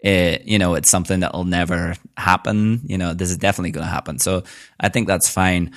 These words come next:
There's also, if you, if you're thinking about, okay, you've put in all this hard work now and you're ready to hit the launch button, sometimes it's, it gives you better, uh, publicity if you, if you just announce something and it's available straight away. Like, if you put an app into the App Store,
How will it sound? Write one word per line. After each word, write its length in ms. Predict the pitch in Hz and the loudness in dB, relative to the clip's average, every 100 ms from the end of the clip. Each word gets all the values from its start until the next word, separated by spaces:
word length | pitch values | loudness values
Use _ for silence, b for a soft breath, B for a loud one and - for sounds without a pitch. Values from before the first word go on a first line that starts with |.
| B - | B 2
There's 140 | 147 | 6
also, 560 | 196 - 160 131 - - _ - | 6 6 4 2 0 -14 _ -2
if 160 | 113 107 | 0 0
you, 160 | 104 - | -4 -6
if 140 | - | -4
you're 100 | 98 | -2
thinking 300 | - 107 101 | -2 -2 0
about, 400 | 95 90 92 - | 2 4 2 0
okay, 220 | 92 87 | -4 -4
you've 180 | 85 82 | -6 -4
put 140 | - | -2
in 100 | 90 | -2
all 160 | 95 92 | 0 0
this 140 | 87 | 0
hard 240 | - 95 87 | 0 0 -2
work 220 | 85 90 | -4 -4
now 80 | 90 | -2
and 180 | 87 85 | -2 -2
you're 80 | |
ready 260 | 85 82 87 | -4 -4 -4
to 80 | 85 | -4
hit 220 | 87 - | -4 -6
the 80 | 90 | -6
launch 420 | 90 92 95 - | -4 -2 -2 -2
button, 380 | - - 98 90 B B B - | -2 0 -2 -2 B B B 2
sometimes 600 | - 107 95 101 98 92 | 4 6 4 4 2 0
it's, 240 | - - - _ _ - | 0 -2 -2 _ _ -6
it 140 | 101 | -2
gives 160 | 110 92 | 0 -2
you 60 | 87 | -2
better, 540 | 82 92 98 98 92 b b b 165 | 0 2 4 4 2 b b b -4
uh, 100 | 87 | -2
publicity 680 | - 92 95 92 95 87 98 | 0 -2 2 4 4 4 2
if 320 | - - - | 0 -6 -2
you, 440 | 92 90 87 90 - | 0 2 0 -2 -4
if 160 | 95 - | -6 -4
you 120 | 95 | -4
just 360 | 80 92 92 - | -2 2 2 2
announce 340 | 98 92 92 | 0 2 4
something 380 | 90 90 92 92 | 2 2 -2 -2
and 180 | 87 87 | -2 -2
it's 160 | - | -2
available 540 | - 85 87 95 90 87 | -2 -2 -2 0 0 -2
straight 260 | - 95 | 0 0
away. 220 | 76 80 82 | 0 -2 -2
Like, 160 | 87 | -4
if 120 | 85 | -4
you 60 | 92 | -4
put 160 | - - | -2 0
an 100 | 90 | 2
app 280 | 90 - | 2 0
into 140 | 98 90 | -4 0
the 100 | 87 | 0
App 180 | 85 - | 0 0
Store, 420 | 98 95 95 | -2 0 0